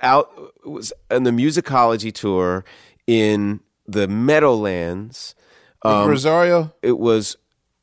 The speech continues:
Speaker 1: it was, <clears throat> it, you, you were just walking and getting a drink from the water fountain in the middle, you know,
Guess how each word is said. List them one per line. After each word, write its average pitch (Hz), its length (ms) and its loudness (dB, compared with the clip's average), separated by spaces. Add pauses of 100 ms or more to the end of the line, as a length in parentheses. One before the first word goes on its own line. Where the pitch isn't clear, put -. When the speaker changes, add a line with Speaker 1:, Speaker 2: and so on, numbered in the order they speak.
(120)
Speaker 1:
it - 260 -2
was, 120 300 2
<clears throat> - 60 -10 (400)
it, 131 120 -4
you, 160 220 -4 (140)
you 196 140 -2
were 226 100 2
just 165 200 -6
walking 135 520 -2
and 110 120 -6
getting 110 260 -2
a 98 40 -6
drink 101 380 -4
from 98 200 -4
the 95 80 -2
water 92 380 0
fountain 87 340 -4
in 87 120 -6
the 87 60 -4
middle, 95 500 -2
you 113 100 0
know, 85 200 -2